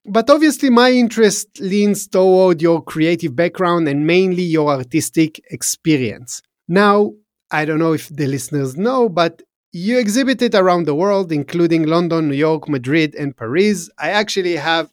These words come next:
a book of one of the exhibition you participated in two thousand and eight. Speaking about souls and machines, your work is in, uh, the permanent collection of the moma and the San Francisco Museum of Art, the Cartier Foundation, and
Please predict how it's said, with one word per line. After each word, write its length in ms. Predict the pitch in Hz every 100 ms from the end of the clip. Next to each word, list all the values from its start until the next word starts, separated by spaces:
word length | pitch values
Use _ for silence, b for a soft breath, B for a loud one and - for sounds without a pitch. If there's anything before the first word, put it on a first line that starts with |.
| -
a 40 |
book 460 | 135 185 220 214 - _ _ _ -
of 260 | 147 143 160
one 220 | 202 226
of 140 | 202
the 80 | 196
exhibition 560 | - 165 147 160 165 160
you 100 | 147
participated 960 | 143 127 202 196 - 190 185 190 190 -
in 240 | 185 196
two 160 | - 220
thousand 480 | 214 180 180 170 160
and 140 | 147
eight. 320 | 170 226 233 _ _ _ _ -
Speaking 480 | - - 285 285
about 320 | 254 214 196 -
souls 460 | - 220 240 175
and 160 | 185 175
machines, 640 | 151 - 185 151 127 - - _ -
your 360 | 147 185 170 165
work 340 | 202 214 208 -
is 400 | 202 202 135 -
in, 200 | 170 160
uh, 220 | 151 139 127
the 80 | 127
permanent 520 | 208 196 185 165 -
collection 480 | 156 160 - 165 147
of 160 | 120
the 60 | 131
moma 440 | 185 208 190 170
and 80 | 156
the 60 | 135
San 260 | 208 190
Francisco 460 | 175 156 170 - 156
Museum 420 | 147 127 147 135
of 140 | 120
Art, 260 | 170 170 160
the 80 | 135
Cartier 480 | - 117 120 180 170
Foundation, 840 | 160 143 143 131 - 131 131 131
and 300 | - 120 117